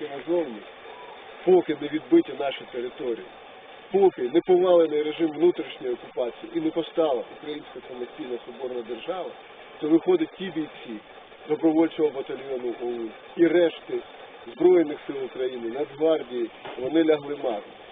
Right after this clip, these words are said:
Так не мусить бути. Мусить постати держава. Ми мусимо відняти назад свої території. І тоді вони полягли правдиво, і ми довершили справу, за яку вони не пошкодували свого життя.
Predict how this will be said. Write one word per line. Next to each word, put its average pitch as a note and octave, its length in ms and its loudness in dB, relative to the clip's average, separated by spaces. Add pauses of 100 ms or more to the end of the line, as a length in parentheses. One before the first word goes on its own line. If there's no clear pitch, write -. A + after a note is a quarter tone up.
(160)
Так E3+ 180 0
не D3+ 140 -6
мусить D#3 320 -6
бути. - 760 -10
Мусить F#3 340 -4
постати A#2+ 500 -6
держава. A2+ 380 -8 (460)
Ми D3 200 -4
мусимо F#3 340 2
відняти D#3 500 0
назад C#3 400 -2 (140)
свої C#3 220 -8
території. B2+ 640 -8 (440)
І - 40 -12
тоді E3 460 -8 (300)
вони C#3 180 -6
полягли C3+ 560 -8 (300)
правдиво, E3 640 4 (300)
і B2+ 40 -10 (100)
ми D#3+ 120 6 (240)
довершили D#3 680 2
справу, E3 320 4 (120)
за B2+ 60 -4
яку B2 320 -4
вони B2 180 -6
не B2 120 -6
пошкодували C3 840 -4
свого A#2+ 280 -6
життя. A2 360 -10